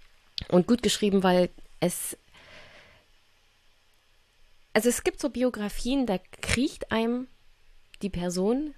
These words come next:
so ins Gehirn und man denkt, die wirst du nicht mehr los. Und die ist super sympathisch, auch wenn's irgendwie ein Massenmörder oder so wäre.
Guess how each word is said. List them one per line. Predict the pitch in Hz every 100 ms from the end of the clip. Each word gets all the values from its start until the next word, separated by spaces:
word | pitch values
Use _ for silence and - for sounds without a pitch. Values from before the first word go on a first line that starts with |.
| -
so | 196
ins | 170 -
Gehirn | 151 180 254 - - - - - - - - -
und | 208
man | 208
denkt, | 185 196 196 - - - - - - - _ _ - - - - -
die | 196 196
wirst | 160 147 165
du |
nicht | 127 -
mehr | 67
los. | - - - -
Und | - 175
die | 180
ist |
super | - 196 196
sympathisch, | 170 165 151 - -
auch | 175 175
wenn's | 170
irgendwie | 180 160 156
ein | 151 139 -
Massenmörder | 160 160 180 226 175 113 123 127
oder | 131 131
so | 127 123
wäre. | 117 175